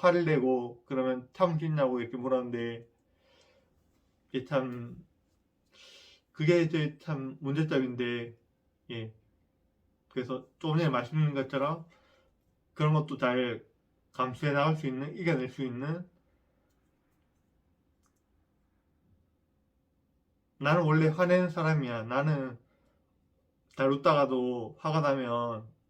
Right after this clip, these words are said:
공익적으로 바뀌고 변할 수 없어. 그러니까 조심해. 이렇게 하면 안 되겠죠?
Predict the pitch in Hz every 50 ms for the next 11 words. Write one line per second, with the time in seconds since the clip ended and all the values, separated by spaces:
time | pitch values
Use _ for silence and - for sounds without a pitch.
0 | _ _ - 143 147 160 160 151 170 151 - - 123 123 123 - 131 - - 127
1 | 127 127 120 - 127 - - 117 - 139 135 131 135 127 120 113 - - 117 110
2 | - 127 127 127 113 107 110 - _ _ _ _ _ _ _ _ _ _ _ -
3 | 180 170 170 170 175 156 139 131 127 123 117 113 113 - _ _ _ _ _ _
4 | _ _ _ _ _ _ _ _ _ _ _ _ _ _ _ _ _ - 107 110
5 | 110 113 127 135 135 - 135 135 156 156